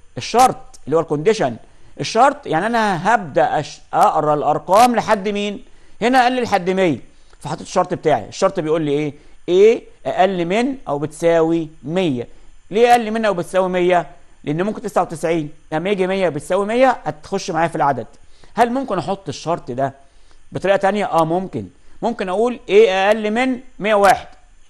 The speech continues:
يبقى هو لو جه لحد مية وواحد مش هيشتغل، لأن أنا قايل الشرط بتاعه إيه؟ انهي قبل مية وواحد. يبقى أنا هنا ممكن أحط المية دي عندي هنا بح-، بقاعدتين،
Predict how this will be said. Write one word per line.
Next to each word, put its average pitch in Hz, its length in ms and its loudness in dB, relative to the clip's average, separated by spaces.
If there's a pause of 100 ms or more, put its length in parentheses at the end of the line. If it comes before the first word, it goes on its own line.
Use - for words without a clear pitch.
(380)
يبقى 151 220 0
هو 262 200 6
لو 233 160 4
جه 226 100 2
لحد 208 240 -4
مية 233 140 -2
وواحد 233 440 2
مش 170 180 -8
هيشتغل، 180 540 4 (200)
لأن 160 60 -6
أنا 202 120 -2
قايل 202 200 0
الشرط 190 320 -2
بتاعه 175 320 2
إيه؟ 165 300 -2 (520)
انهي 262 500 0 (320)
قبل 190 380 2
مية 180 220 -2
وواحد. 160 420 2 (420)
يبقى 117 160 -4
أنا 160 140 -2
هنا 170 60 -4
ممكن 185 240 -6
أحط - 460 -6 (400)
المية 151 240 -2
دي 196 100 -2
عندي 208 280 0
هنا 262 280 -2
بح-، 151 220 -12 (140)
بقاعدتين، 147 680 0